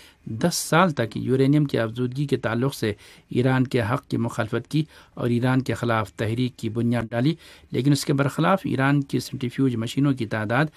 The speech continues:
دو سو سے بڑھ کر بیس ہزار ہو گئی۔ وزیر خارجہ جواد ظریف نے کہا کہ امریکی عوام کو جان بولٹن اور ان جیسے دیگر لوگوں کی پالیسیوں کی شکست کا بخوبی علم ہے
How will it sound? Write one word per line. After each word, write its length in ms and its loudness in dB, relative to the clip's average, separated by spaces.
دو 300 2
سو 220 0
سے 200 -2
بڑھ 300 2
کر 140 2
بیس 460 0
ہزار 300 2
ہو 180 -4
گئی۔ 140 -2
وزیر 160 4
خارجہ 340 2
جواد 260 4
ظریف 260 0
نے 120 2
کہا 200 0
کہ 140 -2
امریکی 400 2
عوام 300 2
کو 240 -2
جان 200 8
بولٹن 360 6
اور 240 2
ان 160 6
جیسے 300 4
دیگر 300 2
لوگوں 300 4
کی 120 2
پالیسیوں 480 0
کی 100 -2
شکست 400 -4
کا 60 -2
بخوبی 640 -4
علم 180 2
ہے 140 -2